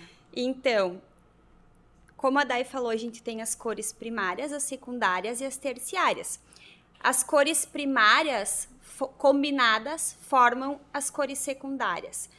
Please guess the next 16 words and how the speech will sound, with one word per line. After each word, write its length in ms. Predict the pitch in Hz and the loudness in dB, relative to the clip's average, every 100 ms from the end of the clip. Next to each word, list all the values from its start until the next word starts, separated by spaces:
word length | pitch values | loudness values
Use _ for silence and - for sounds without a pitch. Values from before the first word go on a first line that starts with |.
| _ _ _ | _ _ _
Cores 380 | - 302 277 294 | 6 6 6 2
primárias 680 | - 285 262 233 277 302 269 | -2 -2 0 2 0 -2 -4
e 60 | |
secundárias 920 | 262 269 262 254 240 214 254 285 262 | -4 -6 -6 -6 2 4 4 2 -2
combinadas 800 | - 240 233 226 208 196 196 - | -6 -8 -8 -4 -2 -2 -4 -6
formam 520 | - 247 226 247 254 262 | -2 2 2 0 -4 -6
as 180 | 254 - | -6 -6
cores 380 | - 233 247 - | -4 -6 -6 -6
terciárias, 920 | 254 226 - 294 254 202 175 - - | -6 -6 -8 0 4 4 0 -8 -8
e 120 | 254 | -4
assim 380 | 311 - 285 269 | -2 -2 -4 -4
o 60 | 294 | -6
círculo 440 | 311 262 294 285 | -8 -10 -10 -10
cromático 600 | 294 294 269 240 - - | -8 -4 -4 -4 -8 -10
é 60 | 254 | -10
constituído. 840 | 262 262 - - 294 262 185 | -10 -12 -12 -14 -10 -10 -10